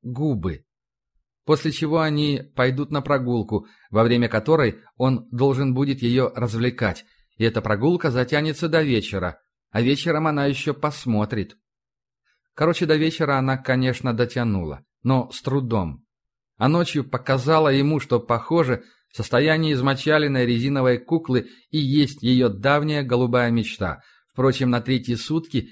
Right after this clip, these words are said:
Интенель немного подуспокоилась, вследствие чего за третью ночь им удалось поспать около четырех часов. А когда Ликаэль, проснувшись утром, решил приготовить им легкий завтрак, она поприветствовала его порыв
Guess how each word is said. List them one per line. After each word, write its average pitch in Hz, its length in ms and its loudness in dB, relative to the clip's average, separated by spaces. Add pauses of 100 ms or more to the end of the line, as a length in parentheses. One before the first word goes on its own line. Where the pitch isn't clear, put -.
(140)
Интенель 151 460 0
немного 147 460 0
подуспокоилась, 135 1080 0 (200)
вследствие 127 600 0
чего 135 400 2
за 123 180 2
третью 127 400 -2
ночь 139 340 -2 (240)
им 135 160 2
удалось 131 360 2
поспать 135 540 -4 (100)
около 151 400 0
четырех 127 440 -2
часов. 110 520 -4 (480)
А 107 100 -4
когда 110 280 2
Ликаэль, 110 420 2
проснувшись 113 720 -2
утром, 123 420 -4 (360)
решил 120 320 -2
приготовить 135 560 0
им 123 140 0
легкий 131 360 0
завтрак, 113 540 -2 (260)
она 151 220 0
поприветствовала 135 880 0
его 123 320 2
порыв 135 580 -2